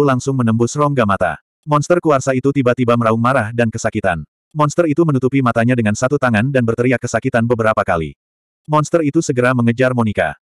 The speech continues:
Sosok Monica berkibar seperti kupu-kupu yang lincah. Dia menghindari telapak tangan raksasa monster kuarsa itu. Tampaknya ringan tetapi sangat berbahaya.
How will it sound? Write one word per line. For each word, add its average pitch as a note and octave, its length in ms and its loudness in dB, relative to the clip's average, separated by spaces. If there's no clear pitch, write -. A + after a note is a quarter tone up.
Sosok E3 400 0
Monica C#3+ 320 2
berkibar B2 400 0
seperti B2 320 -2
kupu-kupu C3 480 0
yang G2+ 160 0
lincah. F#2 320 -4
Dia D#3 320 0
menghindari C3+ 320 2
telapak B2 320 0
tangan A#2+ 240 0
raksasa A#2 400 -2
monster C3 400 0
kuarsa A#2 320 0
itu. F#2 240 -4
Tampaknya D3+ 400 0
ringan C3+ 240 0
tetapi C3 320 0
sangat C#3 320 0
berbahaya. F#2+ 560 -2